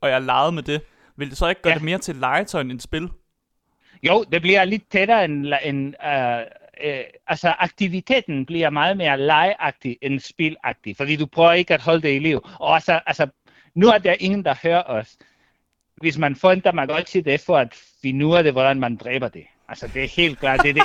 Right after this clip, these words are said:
Speaker 2: eneste måde, der lo-, jeg ved ikke, hvis jeg lyder som en psykopat, men altså, er det ikke bare pointen med, eller, "Nå, kan det blive, kan det blive for fedt og eksplodere? Spise, spise, spise, spise,"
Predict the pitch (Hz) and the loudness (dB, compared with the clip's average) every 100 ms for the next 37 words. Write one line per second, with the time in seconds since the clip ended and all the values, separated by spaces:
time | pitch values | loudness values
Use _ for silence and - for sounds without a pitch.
0 | - 170 190 180 175 165 170 175 147 139 | 2 0 0 0 0 4 6 6 4 0
1 | 127 - - - - - - - - 196 | -2 -6 -20 -20 -20 -20 -20 -6 2 4
2 | 214 214 196 180 185 185 185 160 - 147 | 4 4 2 4 6 6 4 -2 -4 -4
3 | 147 226 233 143 120 165 165 165 165 147 | 0 4 4 4 0 0 0 2 2 2
4 | 165 165 190 190 190 202 202 196 208 196 | 2 2 2 4 2 2 -4 0 0 2
5 | 170 170 156 151 143 - 156 - 156 196 | 2 4 4 2 0 -6 -14 -2 2 4
6 | 156 - - - 175 185 160 233 220 - | 2 -2 -10 -4 0 0 2 4 4 0
7 | - - 156 165 170 170 190 - 175 - | -14 -18 -4 0 0 2 2 2 2 6
8 | 247 233 185 160 - - 165 196 175 120 | 8 6 4 0 0 0 2 2 2 0
9 | - - 254 185 180 - 220 - 160 - | -6 0 0 0 -4 -2 -2 -2 -6 -6
10 | 185 - 151 185 147 | -6 -6 -8 -6 -6